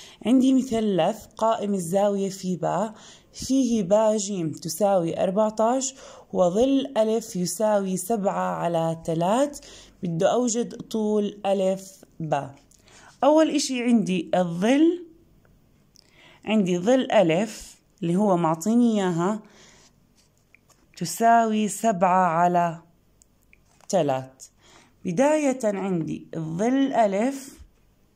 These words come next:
تساوي، حكينا الظل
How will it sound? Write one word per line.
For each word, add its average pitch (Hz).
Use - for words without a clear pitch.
تساوي، 196
حكينا 185
الظل 190